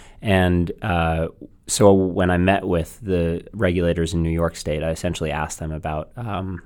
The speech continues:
you know, what they would do to prevent those sort of situations. Um, not necessarily referencing what I'd found in Colorado and Wyoming, but, uh, but asking them, you know, what chemicals were they going to allow to be injected underground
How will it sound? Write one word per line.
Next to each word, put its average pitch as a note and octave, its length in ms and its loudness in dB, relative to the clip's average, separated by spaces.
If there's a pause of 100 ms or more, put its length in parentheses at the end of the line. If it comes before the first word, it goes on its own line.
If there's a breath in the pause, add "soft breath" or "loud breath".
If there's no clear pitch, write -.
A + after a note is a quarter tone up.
(140)
you A2+ 100 0
know, F2+ 80 2
what G2 200 4
they G#2 100 4
would F2+ 120 4
do F2 160 2
to E2+ 80 -4
prevent E2 440 -2
those E2 220 -4
sort E2 200 -6
of D#2 80 -6
situations. E2 840 -8
Um, E2 400 -2 (720 loud breath)
not F#2+ 280 4
necessarily F2 500 -2
referencing E2 720 -2 (260)
what F#2 240 2
I'd E2 160 0
found E2 280 0
in E2 120 -4
Colorado E2 440 0
and D#2 80 -4
Wyoming, F#2+ 440 2
but, E2+ 280 -2 (400 loud breath)
uh, E2+ 380 -2 (220)
but G2 240 0
asking F2+ 300 0
them, E2 300 -2
you G2 100 -2
know, E2+ 180 -4 (120)
what C3 640 0 (300)
chemicals F2+ 440 0
were F#2 120 0
they E2+ 120 2
going E2+ 240 0
to E2 140 -4
allow E2 240 0
to E2 80 -4
be E2+ 100 -6
injected E2 440 -6
underground D#2+ 640 -6